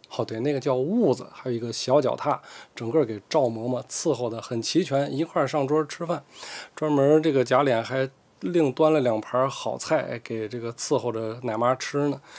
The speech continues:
凤姐还问说：“哎呀，这妈妈嚼不动那个，你给她，你别硌了她的牙，你换一个火腿炖的烂的肘子那种东西，你就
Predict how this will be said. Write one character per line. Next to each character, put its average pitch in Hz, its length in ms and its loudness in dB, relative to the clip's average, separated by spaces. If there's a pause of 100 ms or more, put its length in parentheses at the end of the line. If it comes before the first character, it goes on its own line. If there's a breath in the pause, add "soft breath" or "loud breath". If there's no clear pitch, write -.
(340 loud breath)
凤 269 240 8
姐 139 140 4
还 120 140 -2
问 185 340 2
说 151 160 -4
：“哎 127 100 -6
呀， 113 140 -12
这 123 80 -6
妈 202 300 0
妈 190 100 2
嚼 131 240 0
不 196 140 2
动 285 220 6
那 127 120 4
个， 113 120 0
你 123 240 2
给 170 120 2
她， 170 300 -2
你 143 220 -2
别 139 200 2 (140)
硌 233 140 8
了 147 100 6
她 190 160 0
的 156 80 0
牙， 117 300 2
你 110 440 0
换 190 340 2
一 139 120 2
个 151 160 4
火 139 300 2
腿 120 280 -6
炖 175 220 4
的 139 80 2
烂 175 280 2
的 127 100 2
肘 117 400 -2
子 123 100 -4
那 156 140 2
种 107 180 -4
东 110 160 -6
西， 110 80 -8
你 104 100 -6
就 107 60 -10